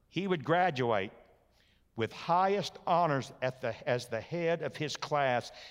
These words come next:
in the military academy at West Point, and he would go on to a distinguished career as a brigadier general. He was indeed like a son to Betsy,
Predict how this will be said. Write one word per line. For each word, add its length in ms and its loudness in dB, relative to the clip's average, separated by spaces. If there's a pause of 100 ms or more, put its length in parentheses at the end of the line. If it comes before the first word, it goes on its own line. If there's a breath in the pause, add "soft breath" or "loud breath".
(140 loud breath)
in 100 2
the 80 2
military 540 0
academy 520 -2
at 100 -8
West 300 -2
Point, 380 0 (500 loud breath)
and 100 -6
he 140 -2
would 160 -4
go 220 4
on 200 4
to 140 -2
a 60 0
distinguished 720 -4
career 440 -2
as 200 -4
a 80 -2
brigadier 920 -4 (300)
general. 500 -2 (640 soft breath)
He 140 -4
was 220 2
indeed 600 -2
like 300 0
a 100 -2
son 380 -2
to 100 -4
Betsy, 540 -2